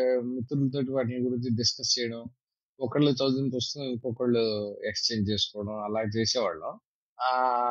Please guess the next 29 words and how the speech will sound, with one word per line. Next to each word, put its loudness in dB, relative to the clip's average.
అలాగే 6
హైదరాబాద్ 6
వచ్చాను -6
తర్వాత. -4
హైదరాబాద్లో 8
ఒక -4
లైబ్రరీ 8
తాళం 6
చెవి 6
నాకు -4
ఇచ్చి, 0
రోజు 6
వచ్చి 4
నీ 0
ఇష్టం -4
వచ్చిన 4
టైంలో 0
తా-, 4
ఈ 4
త-, -2
తలుపు 0
తీసి -2
కూర్చో, 0
సేపు 2
కూర్చోడానికి -2
వీలైతే 2
అంతసేపు 0
కూర్చో -2
అని -2